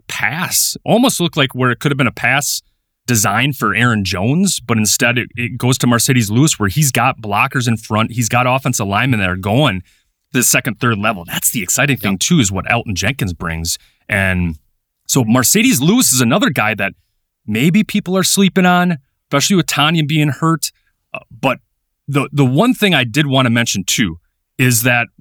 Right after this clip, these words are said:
Speaker 1: when we talked about Aaron Jones so much, there's a, there's another running back that I feel that we need to mention, and that's Kerryon Johnson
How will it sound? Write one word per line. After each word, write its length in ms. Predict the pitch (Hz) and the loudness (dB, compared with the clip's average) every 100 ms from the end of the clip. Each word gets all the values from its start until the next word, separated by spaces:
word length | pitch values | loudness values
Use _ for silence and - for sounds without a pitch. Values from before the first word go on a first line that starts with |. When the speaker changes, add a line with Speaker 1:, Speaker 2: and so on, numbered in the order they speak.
| 123 | -4
Speaker 1:
when 180 | 135 135 | 0 2
we 80 | |
talked 320 | 135 175 185 190 | 0 0 0 0
about 220 | 156 135 | 0 0
Aaron 260 | 147 147 117 | 2 2 2
Jones 380 | 101 123 135 - | 2 2 2 2
so 160 | 104 | 0
much, 420 | 95 92 - - - _ _ | 0 0 -2 -4 -6 _ _
there's 240 | 131 139 135 | 0 2 2
a, 80 | - | 0
there's 240 | 127 139 | 0 2
another 340 | 127 135 185 151 | 4 4 2 2
running 280 | 120 113 110 | 2 2 2
back 220 | 110 - | 0 -2
that 100 | 104 | -6
I 20 | |
feel 220 | 98 120 110 | -4 -4 -4
that 100 | 98 | -2
we 80 | 104 | -2
need 140 | 101 | -2
to 60 | 95 | -2
mention, 480 | 95 98 - 98 | -2 -2 -2 -2
and 140 | 95 107 | 0 0
that's 140 | 127 | 0
Kerryon 460 | - 147 151 131 101 | -2 0 2 2 0
Johnson 600 | 87 98 113 - 82 | -2 -2 -2 -2 -6